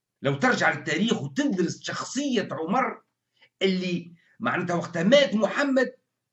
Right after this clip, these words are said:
أنكر موت محمد وقال: "من قال محمد قد مات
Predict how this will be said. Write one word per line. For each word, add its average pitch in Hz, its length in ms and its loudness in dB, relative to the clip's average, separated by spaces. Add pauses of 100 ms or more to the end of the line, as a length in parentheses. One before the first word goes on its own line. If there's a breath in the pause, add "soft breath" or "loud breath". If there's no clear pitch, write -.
(200)
أنكر 202 420 6
موت 190 220 4
محمد 208 640 0 (380)
وقال: 202 440 0
"من 190 320 4
قال 220 360 2
محمد 214 500 -2
قد 180 280 0
مات 277 440 10